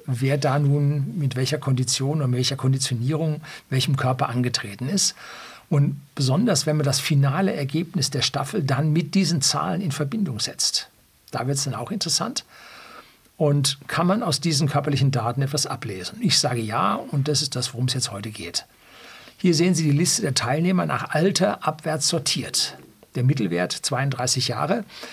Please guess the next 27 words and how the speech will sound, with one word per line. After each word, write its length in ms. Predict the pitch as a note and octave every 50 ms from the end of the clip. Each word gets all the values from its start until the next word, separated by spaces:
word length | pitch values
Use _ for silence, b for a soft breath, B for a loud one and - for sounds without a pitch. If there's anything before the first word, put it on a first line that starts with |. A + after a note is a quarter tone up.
| B B B
ein 100 | C3 -
bisschen 360 | D3+ C#3 - - - D3 C3
nach 120 | A#2+ A2+
oben 300 | - - D3 C#3+ C3 C#3
gezogen, 800 | C3+ C3 C3 - - C3 C3+ D3 D#3+ D3 - - - E3 C#3 C#3+
<laughs> 20 | C#3
weil 260 | C3+ A2+ A2 A2+ A#2+ B B B B B B B B
Joe 200 | - C3 B2 A#2
Kelly 340 | A2 - C3 B2+ C#3+ D3+ C#3
mit 140 | B2 B2+
seinen 200 | - C3 A#2 A#2+
fünfzig 420 | A#2 - C#3 C3+ - - - A2 -
Jahren 500 | A2 G#2+ A2 A#2 C3 C3 C3 - - F3+ -
das 120 | - A#2
hier 140 | - - C3
ein 100 | A#2+ A#2+
bisschen 160 | B2+ C#3+ C3+
nach 100 | B2+ G2+
oben 240 | A2+ C3+ D3 D3+ D#3
zieht, 220 | - - E3 D#3 E3+
aber 160 | E3+ F3 F3
er 80 | E3+
ist 120 | E3+ - -
nur 140 | E3+ C#3+ C#3+
einer 220 | C3+ D3 D3+ C#3+
von 160 | - C#3 C3
vierzehn. 540 | - D#3 D#3 D#3 - - E3 D#3+ D#3+ D3 -